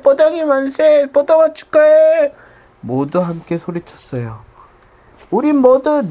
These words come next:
네가 해낼 줄 알고 있었어." 메뚜기가 다정하게 말했어요.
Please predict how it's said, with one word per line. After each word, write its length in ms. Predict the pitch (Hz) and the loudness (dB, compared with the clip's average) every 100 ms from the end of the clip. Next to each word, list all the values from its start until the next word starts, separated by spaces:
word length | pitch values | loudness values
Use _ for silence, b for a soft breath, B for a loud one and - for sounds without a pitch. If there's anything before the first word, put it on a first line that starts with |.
| 165 | -6
네가 300 | 247 269 294 | -4 0 0
해낼 400 | 302 302 302 294 | 0 -2 -4 -2
줄 140 | 285 | 0
알고 280 | 262 269 294 | 2 0 -2
있었어." 800 | 285 294 294 - 269 294 208 - - B B _ - | -2 -4 -4 0 2 2 0 -8 -20 B B _ -6
메뚜기가 600 | 127 160 - 190 185 190 | -4 -4 -4 -4 -2 -4
다정하게 500 | 156 147 180 175 170 | -4 -4 -4 -4 -4
말했어요. 680 | 165 139 151 - 135 117 | -4 -4 -8 -6 -4 -4